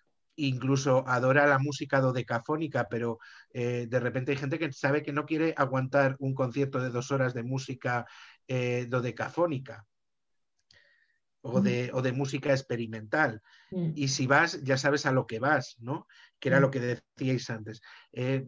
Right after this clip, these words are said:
Speaker 1: es, esas cosas que tenemos tan claras en, en la música y en el espectáculo, a veces en el museo y en la pintura, no los te-, no las tenemos tan claras, ¿no? Eh, nos, nos enfrentamos a,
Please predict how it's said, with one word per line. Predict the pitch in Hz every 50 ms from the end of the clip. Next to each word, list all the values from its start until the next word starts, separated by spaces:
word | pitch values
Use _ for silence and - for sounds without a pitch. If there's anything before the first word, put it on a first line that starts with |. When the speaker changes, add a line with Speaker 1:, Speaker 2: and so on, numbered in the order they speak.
| - -
Speaker 1:
es, | - - 151 156 135 - - -
esas | 147 156 143 196 190 -
cosas | - 202 196 190 165
que | - 185
tenemos | 165 180 175 170 175 156
tan | - 175 160
claras | 151 165 170 170 165 180 - -
en, | 160 151 147 147 143 - - - - _ _
en | - 135 139
la | 135 135
música | 135 151 160 - - 143 143 143
y | 143 139
en | 139
el | 139
espectáculo, | 131 131 - 135 131 - 156 147 151 160 165 147
a |
veces | 131 135 135 139 147 135
en | 156 143
el | 143 135
museo | 131 127 127 - - 147
y | 147 147
en | 139
la | 139 135
pintura, | 131 131 120 120 139 139 151 156 156 - - - _ -
no | 127
los | 135 147 156 139
te-, | 147 -
no | 131 123 143 147
las | 160 156 156
tenemos | - 139 131 131 135 135 135 -
tan | - 117 113
claras, | 104 104 113 113 107 104 107 104 - -
¿no? | 123 143 175 190 - - - - - _ - - - 131
Eh, | 131 131 135 143
nos, | 135 131 131 127 127 127 - - 123
nos | 127 127 127 123 120 120 120 120 120 120 120 - - - _ - _ _ _ _
enfrentamos | - 139 135 135 135 127 123 127 - 165 160 139 123 120 120 117 -
a, | 120 117 117 113 110 110 110